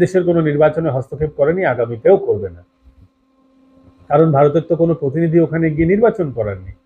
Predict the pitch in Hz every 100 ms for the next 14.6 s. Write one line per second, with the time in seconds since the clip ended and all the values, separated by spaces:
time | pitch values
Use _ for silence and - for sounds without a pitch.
0 | _ - - - - 135 170 180 180 180
1 | 180 170 175 214 208 202 196 202 185 190
2 | 180 180 175 185 185 190 185 185 180 165
3 | 190 214 196 196 196 185 185 175 156 165
4 | 147 202 196 190 156 165 202 202 196 196
5 | 170 175 143 143 156 175 127 151 175 151
6 | 160 165 185 175 170 170 143 110 107 -
7 | _ _ _ _ 165 180 185 185 180 185
8 | 131 98 120 143 113 95 92 90 _ -
9 | - _ _ - 262 240 233 247 233 -
10 | 185 160 202 - _ _ - _ _ _
11 | _ _ _ _ _ _ _ _ _ _
12 | _ _ _ _ - - - 196 233 214
13 | 220 220 185 190 202 202 202 170 170 180
14 | 185 - _ 151 -